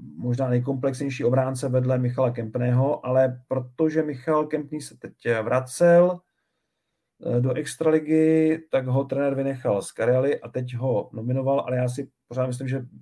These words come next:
David Sklenička, jak je výborně připravený ze švédské ligy, by měl být v té dvojici, nebo mohl být v té dvojici, eh, takový ten tahoun, který,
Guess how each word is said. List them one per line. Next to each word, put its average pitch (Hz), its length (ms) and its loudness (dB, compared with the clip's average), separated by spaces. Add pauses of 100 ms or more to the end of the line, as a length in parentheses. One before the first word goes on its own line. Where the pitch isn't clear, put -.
(160)
David 147 320 2
Sklenička, 143 800 -2
jak - 180 -20
je - 160 -14 (720)
výborně 120 640 2 (380)
připravený 135 520 2
ze 120 80 0
švédské 143 460 -2
ligy, 131 380 0 (760)
by 110 220 -2
měl 127 260 4
být 131 140 -4
v 127 60 -12
té 135 140 6
dvojici, 127 920 0 (640)
nebo 98 220 -4
mohl 160 400 8
být 147 260 -4
v - 100 -20
té 131 160 0
dvojici, 127 640 -6 (720)
eh, 107 800 0
takový 123 280 -10
ten 123 180 0
tahoun, 127 560 4
který, 117 420 -4